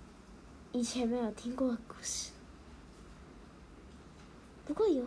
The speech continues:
可能有些人有听过，因为这个太好笑了。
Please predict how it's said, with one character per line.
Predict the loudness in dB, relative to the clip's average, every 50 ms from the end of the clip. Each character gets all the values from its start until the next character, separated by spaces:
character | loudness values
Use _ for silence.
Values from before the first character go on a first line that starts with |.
| 0 -2
可 | -2 0 0
能 | 0 2 2 0 2 2
有 | 2 2 2 0
些 | 0 0 0 2 4
人 | 4 4 2 2 2 2
有 | 0 0
听 | -2 -4 -4 -4 -4 -4
过， | -4 -4 -4 -4 -6 -8 -14 -16 -18 -12 -6
因 | -2 0 2
为 | 2 2
这 | 2 0 0
个 | 0
太 | -2 -4 -4 -4
好 | -4 -4 -4 -6 -6
笑 | -6 -6 -4 -2 0 0
了。 | -2 -2 -6